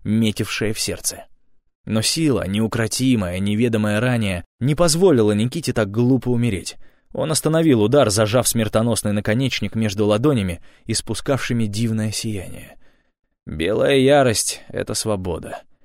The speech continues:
Никита нехорошо улыбнулся, смял в руках призрачное копьё, подошёл к отступившему врагу вплотную и изо всех сил, невероятных сил, ударил его мерцающим сгустком.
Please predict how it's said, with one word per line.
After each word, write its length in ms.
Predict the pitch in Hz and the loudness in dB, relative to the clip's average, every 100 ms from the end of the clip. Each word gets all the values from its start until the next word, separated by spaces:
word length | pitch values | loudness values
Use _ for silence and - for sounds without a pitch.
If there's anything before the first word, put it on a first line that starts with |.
| _ _ _ _ - | _ _ _ _ -6
Никита 420 | 117 135 190 156 | -2 0 0 0
нехорошо 540 | 143 - 131 127 143 123 | 0 2 2 4 4 4
улыбнулся, 580 | 117 107 139 147 - | 4 2 2 2 0
смял 340 | 95 107 127 110 | 0 2 4 4
в 80 | 104 | 2
руках 380 | 123 123 104 - | 2 2 2 -2
призрачное 680 | - 120 101 92 - - 95 | -2 0 0 -2 -4 -4 -4
копьё, 360 | - 110 143 139 | -2 0 2 2
подошёл 480 | 110 107 - 131 98 | 2 0 2 2 0
к 120 | 131 | -2
отступившему 680 | - - 120 123 - 110 107 | -4 -4 0 0 0 -2 2
врагу 380 | 113 110 117 | 2 0 -2
вплотную 560 | 104 - 107 - 156 113 | -4 0 0 0 0 2
и 160 | 104 107 | 2 0
изо 200 | 110 113 | 0 -2
всех 360 | - 190 156 | 0 0 0
сил, 280 | - 185 143 | -2 2 2
невероятных 800 | 120 131 151 190 202 170 151 143 | 2 2 2 2 2 0 -4 -4
сил, 380 | - 135 123 170 | -4 0 0 0
ударил 480 | 147 156 156 139 | 2 2 4 4
его 260 | 123 120 113 | 2 2 2
мерцающим 720 | 113 104 - 113 101 90 98 | 0 -2 -2 0 0 0 -4
сгустком. 520 | 92 90 82 - 78 | -6 -6 -6 -8 -12